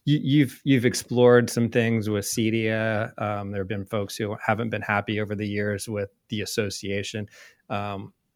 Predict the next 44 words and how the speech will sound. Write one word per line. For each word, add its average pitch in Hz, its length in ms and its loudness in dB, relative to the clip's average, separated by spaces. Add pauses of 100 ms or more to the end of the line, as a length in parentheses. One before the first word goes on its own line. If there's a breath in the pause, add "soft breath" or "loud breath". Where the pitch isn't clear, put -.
(120)
and 101 420 -8 (100)
you, - 240 -8
you've 110 200 -8
had 104 240 0
to 104 80 -4
do 101 200 -6
a 104 40 -4
little 101 240 -4
digging 101 420 -6
there. 120 400 -2 (340 soft breath)
I 120 40 -4
know 107 100 -2
the 104 140 -2
recent 117 360 -2
story 113 540 -2
that 110 160 -6
you 104 80 -6
did 107 320 -4
where 104 120 -4
you're 101 200 -6
looking 104 320 -6
at 101 220 -6
their, 101 360 -4 (260)
uh, 101 320 -6
their 104 140 -6
tax, - 680 -4
um, 98 300 -10 (640)
uh, 98 280 -6 (640)
filing 131 560 4
for, 113 640 0
uh, 107 400 -6 (720)
the, - 280 -2 (420)
the, 104 420 -6 (120)
uh, 127 100 -12 (100)
what, 113 260 -4
I'm 110 120 -6
trying 110 180 -2
to 101 60 -2
think 107 180 -2
of 98 80 0
the 98 60 -4
term. 101 340 -6
So 104 160 -4
your 101 360 -6